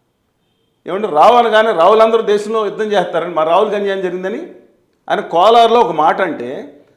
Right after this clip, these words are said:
అది తీసుకుని ఒక కోర్టు రెండు, సరిగ్గా రెండు సంవత్సరాలు above చూడండి, two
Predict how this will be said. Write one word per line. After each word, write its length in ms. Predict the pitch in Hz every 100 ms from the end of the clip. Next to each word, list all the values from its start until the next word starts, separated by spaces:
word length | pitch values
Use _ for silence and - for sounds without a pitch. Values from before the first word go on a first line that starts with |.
| _ -
అది 200 | 170 214
తీసుకుని 480 | 190 226 - 160
ఒక 320 | 214 226 - -
కోర్టు 300 | 247 262 240
రెండు, 240 | 160 196
సరిగ్గా 420 | 208 202 202 165
రెండు 200 | 180 220
సంవత్సరాలు 540 | 226 226 226 226 214 196
above 300 | 175 202 139 - - 208
చూడండి, 340 | 254 208 123 - - _ _ _ _ _
two 120 | 233